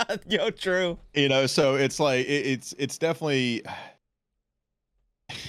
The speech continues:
Speaker 2: don't know. I just keep going back to, like, the idea where I thought Blackbeard was so cool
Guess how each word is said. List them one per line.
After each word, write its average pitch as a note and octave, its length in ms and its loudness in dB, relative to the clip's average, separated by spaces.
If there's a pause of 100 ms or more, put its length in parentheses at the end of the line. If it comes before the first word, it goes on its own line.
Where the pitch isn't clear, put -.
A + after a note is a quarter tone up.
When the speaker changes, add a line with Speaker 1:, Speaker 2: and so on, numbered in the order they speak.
(320)
Speaker 2:
don't A2 200 4
know. G2+ 120 0
I G#2+ 100 2
just A2+ 180 -6
keep A2 200 -6
going G2 220 -6
back G2 240 -4
to, A#2 100 -8
like, G2 200 -2
the G2+ 140 -4
idea F#2+ 320 0
where F#2+ 100 2
I F#2+ 80 2
thought F#2 240 -4
Blackbeard F#2 380 0
was G2+ 160 -4
so A2+ 320 -2
cool G2 440 -4